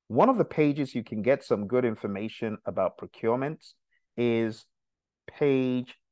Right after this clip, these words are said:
seventy-seven. So when it comes to procurements in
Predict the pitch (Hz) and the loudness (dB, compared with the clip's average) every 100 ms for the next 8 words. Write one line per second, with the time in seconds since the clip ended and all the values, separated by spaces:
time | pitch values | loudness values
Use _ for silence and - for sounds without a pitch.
0 | _ - - - 127 131 120 120 - 110 | _ -20 -4 2 2 2 -4 -6 -2 0
1 | 85 98 _ _ _ _ _ _ _ _ | 0 -6 _ _ _ _ _ _ _ _
2 | - 120 110 117 - - 160 156 - - | -2 2 4 2 -4 -2 0 0 -4 -4
3 | 120 95 - 92 - - 214 220 98 85 | -4 -2 -6 -8 -4 2 4 2 -2 -8
4 | - - _ _ _ - 104 | -20 -20 _ _ _ -8 -6